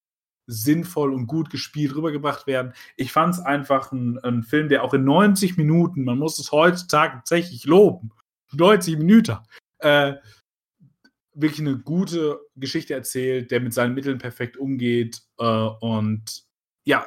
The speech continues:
also es ist einfach ein guter Thriller. Den, da habe ich jetzt nicht Tieferes drin gesehen. Man kann über die Frage von Medien darin, glaub ich, nachdenken, weil es auch tatsächlich ein Film ist über Medien,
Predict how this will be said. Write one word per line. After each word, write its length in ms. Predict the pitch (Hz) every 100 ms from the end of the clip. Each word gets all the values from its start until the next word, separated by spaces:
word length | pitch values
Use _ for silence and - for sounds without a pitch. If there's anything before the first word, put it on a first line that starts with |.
| -
also 140 | 147
es 80 | 151
ist 60 | 151
einfach 320 | 165 165 -
ein 140 | 131
guter 340 | 127 175 156 -
Thriller. 300 | 151 135 107
Den, 260 | 123 120 -
da 120 | 127
habe 140 | 151
ich 80 | -
jetzt 200 | 143 -
nicht 200 | 151 -
Tieferes 380 | 175 180 147 135
drin 140 | 139
gesehen. 220 | 127 156
Man 160 | 151 123
kann 200 | 151 160
über 160 | 143 135
die 80 |
Frage 320 | 131 139 139 131
von 180 | 123
Medien 420 | 123 135 190 196 175
darin, 300 | 156 156 147 - -
glaub 220 | 151 151
ich, 140 | 143 147
nachdenken, 680 | 147 165 - 151 139 123
weil 80 | 123
es 140 | 120 127
auch 200 | 127 131
tatsächlich 320 | 139 170 165
ein 140 | 151 131
Film 200 | 160 156
ist 220 | 135 -
über 240 | 160 147
Medien, 540 | 135 139 165 156 151